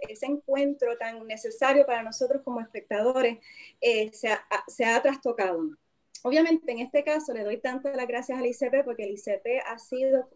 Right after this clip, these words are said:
una institución que ha dado, eh, mucho apoyo a las artes, pero no da abasto, no da abasto. Necesitamos un sistema,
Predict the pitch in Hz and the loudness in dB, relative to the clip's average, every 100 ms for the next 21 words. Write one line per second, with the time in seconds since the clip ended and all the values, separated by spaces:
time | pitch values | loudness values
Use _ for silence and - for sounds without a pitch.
0 | - 220 247 - - 247 - 240 247 240 | -6 -6 -8 -8 -8 -4 0 0 -2 0
1 | 208 233 247 302 285 208 202 - - - | 2 2 4 6 6 4 0 -10 -20 -20
2 | _ 220 214 196 - - 226 320 381 311 | _ 0 2 0 -4 -6 4 4 4 0
3 | 262 262 254 247 220 208 214 214 226 220 | 2 4 4 4 2 0 -2 -2 -4 -4
4 | 220 226 _ _ 247 254 254 285 403 392 | -6 -12 _ _ 6 6 4 2 2 2
5 | 392 480 - 175 170 240 294 320 339 254 | 0 -2 -4 -4 -4 -2 2 2 0 -6
6 | 226 226 233 240 254 320 339 277 254 - | -8 -8 -8 -6 -2 2 2 2 -2 -4
7 | 302 - 302 294 277 | -4 0 4 4 2